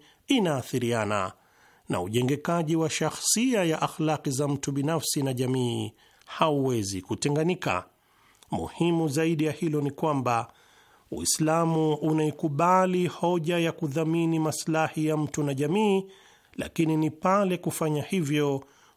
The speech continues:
kusipochochewa na hawa za nafsi na matashi ya kishetani,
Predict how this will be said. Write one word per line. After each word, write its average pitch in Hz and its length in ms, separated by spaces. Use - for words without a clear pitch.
kusipochochewa 180 1200
na 151 100
hawa 165 560
za 147 180
nafsi 156 520
na 139 120
matashi 123 520
ya 117 80
kishetani, 160 800